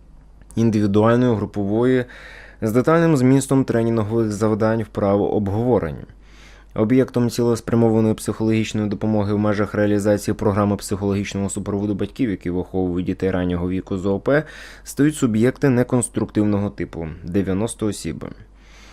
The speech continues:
До потенційних суб'єктів психологічного супроводу в межах провадження програми включено респондентів трьох рівнів із низьким рівнем значення інструментально-педантично-особистої диспозиції,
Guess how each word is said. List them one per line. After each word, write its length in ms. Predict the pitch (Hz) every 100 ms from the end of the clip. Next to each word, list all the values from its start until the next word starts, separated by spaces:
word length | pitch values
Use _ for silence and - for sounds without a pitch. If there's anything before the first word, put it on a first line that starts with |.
| - -
До 160 | 113 131
потенційних 800 | 135 135 135 - 135 127 117 -
суб'єктів 720 | - - 123 123 127 - 123 113
психологічного 960 | - - 110 120 120 143 147 110 95
супроводу 460 | - - 98 95 98
в 40 |
межах 280 | 101 95 95
провадження 540 | - 98 98 90 98
програми 440 | 90 107 98 98 98
включено 540 | - 110 107 110 107
респондентів 640 | 104 - 110 104 110 104 101
трьох 320 | 113 101 -
рівнів 340 | 117 120 110
із 160 | 104 98
низьким 380 | 101 - 107 101
рівнем 300 | 104 101 92
значення 480 | 104 101 - 101
інструментально-педантично-особистої 2000 | 101 98 95 98 92 104 104 101 101 95 98 104 - 101 95 101 104 107 - 104 98 95
диспозиції, 960 | 101 - - 104 139 135 - 80 78